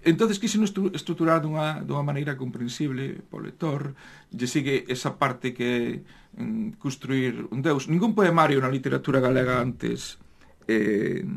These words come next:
lle prestou atención como lle prestei eu a este libro, eh, a esa parte de construir un barco, que somos os mariñeiros galegos, senón, eh, o barco que vai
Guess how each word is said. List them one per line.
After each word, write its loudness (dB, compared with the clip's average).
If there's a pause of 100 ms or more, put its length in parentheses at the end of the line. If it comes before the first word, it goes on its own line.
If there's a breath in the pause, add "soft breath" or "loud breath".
(360 soft breath)
lle 2
prestou 4
atención 2 (480 soft breath)
como 2
lle 2
prestei 4
eu 2
a 2
este -2
libro, 2 (480 loud breath)
eh, 2
a 4
esa 2
parte 2
de -2
construir -2
un 0
barco, -4 (440 loud breath)
que -6
somos 0
os -2
mariñeiros 2
galegos, 2 (320)
senón, -2 (200)
eh, -10 (120)
o -2
barco 2
que -4
vai -2